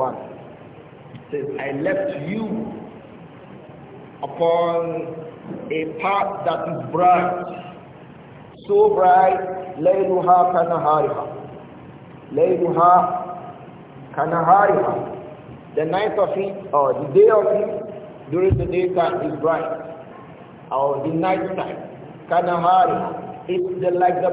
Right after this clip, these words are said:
brightness of the day. The night of it is like its day.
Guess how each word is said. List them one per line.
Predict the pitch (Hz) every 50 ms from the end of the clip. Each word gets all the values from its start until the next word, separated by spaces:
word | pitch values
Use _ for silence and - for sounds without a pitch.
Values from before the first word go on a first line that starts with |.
| - -
brightness | 208 240 - - 247 233 214 196 - 185
of | 175 - -
the | 170 - -
day. | 180 180 180 175 - - - - - - - - - - - - - - - -
The | 175 180 180 180
night | 190 226 254 254 254 240
of | 226 214 - - 214
it | 233 226 226 214 214 180
is | - -
like | 170 175 180 - -
its | - 170 156 - -
day. | 214 220 202 - - - - -